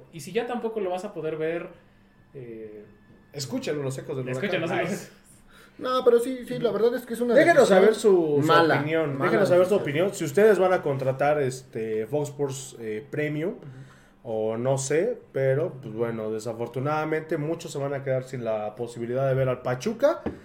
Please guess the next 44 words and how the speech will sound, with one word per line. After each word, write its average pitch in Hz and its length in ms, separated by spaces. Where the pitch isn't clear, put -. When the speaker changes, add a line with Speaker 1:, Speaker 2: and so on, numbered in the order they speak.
Speaker 2:
Y, 185 340
pues, 123 480
ya 139 140
veremos 147 500
de 127 100
qué 135 100
manera 135 340
los 123 160
ecos 127 200
del 120 100
huracán 123 300
se 135 100
los 101 100
podemos 107 280
Speaker 1:
Se - 60
los - 80
Speaker 2:
traer. 110 160
Speaker 1:
vemos. - 180
Speaker 3:
Es 233 60
lo 269 60
que - 60
está 247 160
pasando 233 320
con 190 140
triple 202 320
A. 202 280
O 156 80
sea, 160 240
ve, 180 260
triple 233 300
A 254 180
está 214 360
con 202 160
convenio 185 440
con 143 140
T 151 80
V 160 80
Azteca. 139 280
Se 131 120
salió 135 200
de 180 100
Televisa, 123 420
¿no? 113 80
Speaker 2:
Ujú. 123 100